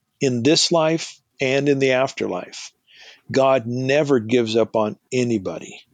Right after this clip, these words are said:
God never sends anybody to hell, annihilates anybody, but God also never forces anybody to do anything, 'cause God's love is inherently uncontrolling. Now, this means God can't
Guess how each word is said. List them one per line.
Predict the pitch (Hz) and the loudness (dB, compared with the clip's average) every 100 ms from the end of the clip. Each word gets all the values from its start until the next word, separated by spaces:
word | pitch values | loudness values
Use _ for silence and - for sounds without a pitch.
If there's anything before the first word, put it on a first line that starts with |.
| _ _ _ | _ _ _
God | - 107 107 | -2 0 0
never | 113 131 127 | 0 2 2
sends | - 127 117 | 2 0 0
anybody | 123 123 117 117 110 | 2 2 2 2 2
to | |
hell, | - 123 127 127 127 | 2 4 4 4 0
annihilates | 104 113 123 127 123 120 131 | -2 0 2 4 4 2 0
anybody, | 120 113 117 120 123 - - - | -2 0 2 2 -2 -8 -12 -4
but | 113 | 2
God | 127 | 4
also | 131 135 135 | 4 2 2
never | 131 127 123 | 2 2 0
forces | - 139 151 - 110 | 2 2 4 4 2
anybody | 117 107 98 95 95 | 2 0 0 -2 -2
to | 95 | -4
do | 98 98 | -4 -4
anything, | 92 101 95 | -6 -10 -4
'cause | 127 110 | -2 0
God's | 135 127 117 | 2 2 2
love | 123 120 123 | 0 2 2
is | 123 - | 2 -2
inherently | 143 131 120 - 139 139 123 110 107 | -6 -6 -8 -4 -2 -2 -4 -8 -8
uncontrolling. | 107 110 110 107 - - 92 85 - _ _ _ _ _ - - - - _ | -6 -8 -10 -10 -6 -6 -8 -10 -20 _ _ _ _ _ -20 -20 -20 -20 _
Now, | 135 127 117 117 - _ _ _ | -2 2 2 0 -8 _ _ _
this | 120 147 - | 0 2 2
means | 151 147 135 110 | 2 0 0 -2
God | - 131 123 120 107 - _ - | 0 2 4 4 2 -6 _ -4
can't | - 170 180 120 113 - | -2 0 0 0 -4 -8